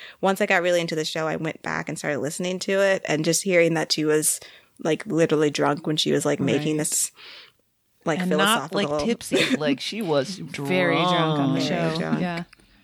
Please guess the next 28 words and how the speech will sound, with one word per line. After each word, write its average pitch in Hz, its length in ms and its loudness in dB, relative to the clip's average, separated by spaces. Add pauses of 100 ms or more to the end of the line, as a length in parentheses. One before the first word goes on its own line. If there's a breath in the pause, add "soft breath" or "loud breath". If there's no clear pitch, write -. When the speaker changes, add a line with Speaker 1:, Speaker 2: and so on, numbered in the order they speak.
(760 soft breath)
Speaker 1:
And 185 200 -2
then 175 100 0
I 170 180 0
also 180 320 -4
love, 170 460 0 (100)
um, 160 540 -2 (340)
it's 180 180 0
a 180 40 2
travesty 165 520 2
of 165 100 2
a 151 80 2
mockery 156 400 0
of 156 80 -2
a 160 40 0
sham 156 480 0
of 160 200 -2
a 170 100 2
mockery 165 400 0
of 190 100 -4
a 262 40 2
travesty. 254 920 0
<laughs> - 40 -16 (640 loud breath)
And 202 140 2
I 202 120 2
like 196 220 2
when 233 160 2
they, 220 240 2
when, 190 400 -2